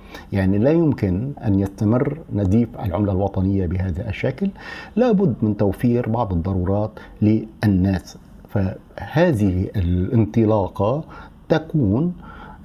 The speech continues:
عبر مسألتين. المسألة الأولى، الكهرباء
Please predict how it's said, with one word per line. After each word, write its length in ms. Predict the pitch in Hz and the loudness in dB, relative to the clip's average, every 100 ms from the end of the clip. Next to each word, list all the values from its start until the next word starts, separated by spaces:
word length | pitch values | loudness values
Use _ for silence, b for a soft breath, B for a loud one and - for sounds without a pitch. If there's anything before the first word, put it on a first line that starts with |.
| - 131 | -12 -2
عبر 420 | 131 147 147 147 - | 0 2 2 0 0
مسألتين. 760 | 123 123 117 104 110 101 85 - - - | -2 0 0 0 2 0 0 -6 -12 -2
المسألة 560 | 104 131 - - 104 98 | 0 0 -2 -2 -2 0
الأولى، 540 | 117 98 98 92 87 90 - - | -2 -2 -2 -2 -2 -8 -14 -6
الكهرباء 600 | 110 - 95 92 82 107 | -4 0 0 0 0 -2